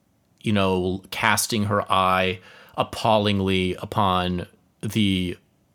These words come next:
barbaric carnival of American life without retaining the sense of fun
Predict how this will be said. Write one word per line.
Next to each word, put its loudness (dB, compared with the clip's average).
barbaric 2
carnival 2
of 0
American 0
life 2
without 4
retaining 2
the 4
sense 2
of 0
fun 2